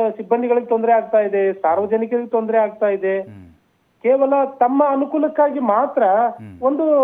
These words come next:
Speaker 1: ಬಹುದೊಡ್ಡ ಯೋಜನೆಯನ್ನ ತಡೆ ಹಿಡುವಂತ ಕೆಲಸ ಮಾಡಿದ್ರಲ್ಲ,
Speaker 2: ಹೌದು.
Speaker 1: ಅದು ತಪ್ಪು ಅಂತ ನನ್ನ ಒಂದು ಅಭಿಪ್ರಾಯ ನೋಡಿ ಸರ್.
Speaker 2: ಸರ್, ಇನ್ನೊಂದೇನು ಹುಬ್ಳಿಲಿ ಏನಾಗ್ತಿದೆ ಸರ್, ಈಗ ಸ್ಮಾರ್ಟ್ ಸಿಟಿ ಅಂತ ಬಂದಂಥ ಸಂದರ್ಭದಲ್ಲಿ ಸಾಕಷ್ಟು ಯೋಜನೆಗಳು ಅರ್ಧಂಬರ್ಧ ಸರ್ ಆಮೆಗತಿಯಲ್ಲಿ ಸಾಗ್ತಾ ಇದ್ವು.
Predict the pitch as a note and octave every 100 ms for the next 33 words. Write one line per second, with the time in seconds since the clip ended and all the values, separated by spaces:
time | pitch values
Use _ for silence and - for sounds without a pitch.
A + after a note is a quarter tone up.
0 | B3+ - G3 G#3+ C4 D#4 D#4 D#4 C#4 C4+
1 | C4+ C4 C4 B3 A#3+ B3+ B3 A#3+ A#3+ A#3+
2 | - - G3+ A3 G3+ G3+ G#3 E3+ F3 F#3+
3 | F#3+ _ - G#3+ C4+ D4 A#3 A#3 G#3+ G3+
4 | F#3+ G3 A3 G3 G#3 F#3 F#3+ E3+ F3 F3
5 | D#3+ D3 C#3 C3+ C3 _ _ - G#3 G#3
6 | B3+ B3 A#3+ A#3 F#3+ F3+ A#3+ A3+ A3+ A3
7 | G#3 F#3 F3 F#3 E3+ - D#3+ E3 F3+ F#3
8 | F3+ E3 F3+ E3 - _ _ - C#3+ F3
9 | E3 E3 E3+ F3 E3 E3 D3 A#2 D#3 F3+
10 | F#3 F#3+ F#3 F3 F#3 F3+ F#3 F#3 D#3+ D3+
11 | F3 F3 D#3+ D3+ D#3+ D3 F3+ F3 D#3+ F3
12 | E3 D#3 C#3+ D#3+ C#3+ A2 G2+